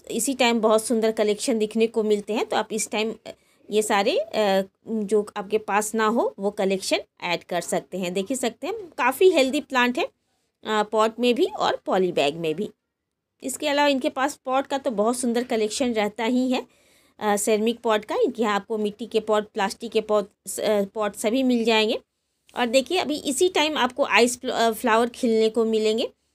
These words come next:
तो आप इस टाइम आइस फ्लावर भी ले जा सकते हैं। जितने भी मैं सीजनल प्लांट आपको दिखा रही हूँ, देखिए ये मल्टी कलर में बर्मीना वगैरह है, डॉग फ्लावर है, केल है, ये सारे ट्वेंटी, ट्वेंटी रुपीज में है। और देखिए बहुत डिफरेंट डिफरेंट कलर के आपको यहाँ केल मिल जाएंगे।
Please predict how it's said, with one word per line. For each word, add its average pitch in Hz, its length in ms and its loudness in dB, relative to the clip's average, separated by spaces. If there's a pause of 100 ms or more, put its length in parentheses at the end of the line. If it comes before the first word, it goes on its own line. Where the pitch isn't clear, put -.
(140)
तो - 60 -6
आप 208 140 -2
इस 226 180 -4
टाइम 226 180 -2
आइस 214 300 0
फ्लावर 214 300 4
भी 220 160 0
ले 214 140 2
जा 214 140 2
सकते 233 320 -4
हैं। 247 80 -4
जितने 277 280 -6
भी 330 120 -2
मैं 302 140 -2
सीजनल 262 320 -2
प्लांट 247 280 0
आपको 233 240 -2
दिखा 220 320 0
रही 226 180 0
हूँ, 285 100 -2
देखिए 233 260 -4
ये 220 140 2
मल्टी 208 340 -2
कलर 226 300 2
में 214 220 0
बर्मीना 214 480 0
वगैरह 214 320 2
है, 214 200 2
डॉग 214 300 2
फ्लावर 214 420 2
है, 277 120 -2 (1000)
केल 240 280 4
है, 208 300 2 (400)
ये 285 200 2
सारे 285 260 2
ट्वेंटी, 254 360 0
ट्वेंटी 262 320 0
रुपीज 269 400 0
में 269 180 4
है। 311 160 0 (320)
और 214 240 2
देखिए 220 300 2
बहुत 233 300 0
डिफरेंट 262 380 -2
डिफरेंट 269 360 0
कलर 254 240 2
के 254 120 -2
आपको 233 220 -2
यहाँ 240 200 2
केल 240 340 0
मिल 240 240 2
जाएंगे। 233 440 2